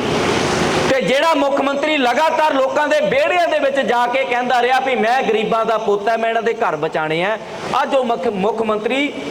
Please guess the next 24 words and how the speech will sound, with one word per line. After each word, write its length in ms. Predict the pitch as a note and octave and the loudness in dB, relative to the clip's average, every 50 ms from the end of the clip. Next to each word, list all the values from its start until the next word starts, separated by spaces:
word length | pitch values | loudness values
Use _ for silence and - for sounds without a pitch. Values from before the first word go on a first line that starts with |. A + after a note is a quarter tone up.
| - - | -4 0
ਇਹ 100 | A3 C4+ | 0 0
ਗੱਲ 240 | A3+ G#3+ A3 A#3+ B3 - - E3 | 2 2 2 0 0 -2 -2 -2
ਕਰ 200 | F#3+ G#3+ A#3 B3+ | 0 0 0 0
ਹੀ 100 | D4 C#4+ | 0 0
ਨਹੀਂ 160 | C#4 C4 A3+ | 0 0 0
ਰਿਹਾ। 280 | F3+ E3 E3 D#3+ A2+ G#2 - - - - - - - - - - - - - - - - C5+ - - - - - - - - - - - - - - - - - - - - - A#3+ G#3+ C4+ | 0 0 0 0 -2 -2 -4 -8 -8 -6 -6 -4 -2 -2 -2 0 0 0 0 0 0 -2 -2 -2 -2 -2 0 0 0 0 -2 -2 -2 -2 -2 -2 -2 -2 -2 -2 -2 -2 0 0 2 2 2
ਅੱਜ 140 | C4+ C#4 | 2 0
ਹਾਲਾਤ 400 | D4+ - B3+ A#3+ B3 C4 C4+ - | 0 2 2 2 2 2 2 2
ਇਹ 120 | D4+ D4+ D4+ | 2 2 2
ਬਣ 200 | C#4 C4 B3+ C4 | 2 0 0 0
ਗਏ 140 | A#3 D4 D4 | 0 0 2
ਵੀ 140 | D4 E4 D#4 | 2 0 0
ਫਿਰ 280 | D4+ - - D#4 F4 - - | 0 2 2 2 2 2 2
ਸਾਨੂੰ 280 | - B3+ B3+ C4 D4+ E4+ | 0 0 0 2 2 2
ਹੀ 40 | F4+ | 2
ਇਹ 120 | F4 E4 D#4 | 2 2 2
ਵਿਚਾਰਨਾ 440 | C#4+ C4+ B3+ B3 A#3 A3+ A#3 A#3 A3+ | 2 0 0 2 2 2 2 0 0
ਪੈ 180 | A3+ A3+ G#3+ | 0 0 2
ਰਿਹਾ 120 | A#3+ C4+ C4+ | 2 0 0
ਵੀ 140 | C4+ C4+ B3+ | 0 -2 -2
ਅਸੀਂ 180 | - B3 A#3+ | 0 -2 -2
ਕਰਨਾ 360 | - A#3 G#3 G3+ G3+ G3 F3+ | 0 0 0 0 0 0 -2
ਕੀ 280 | E3 - - - G#2 G#2 | -2 -4 -6 -4 -2 -2
ਹੈ। 60 | G2+ | -2